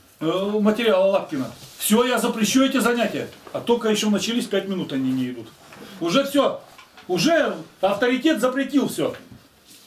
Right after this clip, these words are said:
Авторитет, он как раз, вот они все авторитеты, их вообще не видно здесь.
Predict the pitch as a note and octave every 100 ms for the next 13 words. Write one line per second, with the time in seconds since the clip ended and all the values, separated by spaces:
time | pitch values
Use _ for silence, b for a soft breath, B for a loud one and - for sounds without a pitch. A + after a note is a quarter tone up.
0 | - - F3+ F3+ D4 C#4 E4+ D#4+ C#4 C4
1 | C#4 D4 - C4+ - A3+ G#3+ F#3 A#3+ A3
2 | G#3+ A#3+ A#3+ A#3+ D#3+ D3+ G3 G#3 B3+ F#3+
3 | G3+ F3 C3+ B2 B2